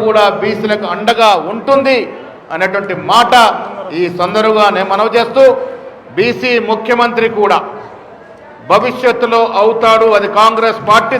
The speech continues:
ద్వారానే అవుతాడు. మళ్ళీ చెప్తా ఉన్నాను ఘంటాపథంగా, బీసీ ముఖ్యమంత్రి అయ్యే అవకాశం ఏ ఇతర పార్టీలో లేదు. అది బీఆర్ఎస్తో కానీ బీజేపీతో కానీ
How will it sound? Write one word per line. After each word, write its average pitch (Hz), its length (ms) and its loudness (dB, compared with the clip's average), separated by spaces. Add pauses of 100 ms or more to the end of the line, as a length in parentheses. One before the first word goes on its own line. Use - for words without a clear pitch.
(100)
ద్వారానే 233 500 4
అవుతాడు. 208 340 0 (460)
మళ్ళీ 254 240 2 (120)
చెప్తా 247 260 2 (100)
ఉన్నాను 220 220 2 (100)
ఘంటాపథంగా, 202 640 -2 (760)
బీసీ 247 320 -2 (120)
ముఖ్యమంత్రి 233 480 -2
అయ్యే 226 140 4
అవకాశం 262 500 4 (800)
ఏ 214 40 2 (140)
ఇతర 214 180 -2 (140)
పార్టీలో 190 340 2 (120)
లేదు. 190 180 -2 (640)
అది 151 120 -8 (100)
బీఆర్ఎస్తో 208 560 0 (100)
కానీ 202 160 0 (100)
బీజేపీతో 196 480 -4
కానీ 185 140 -2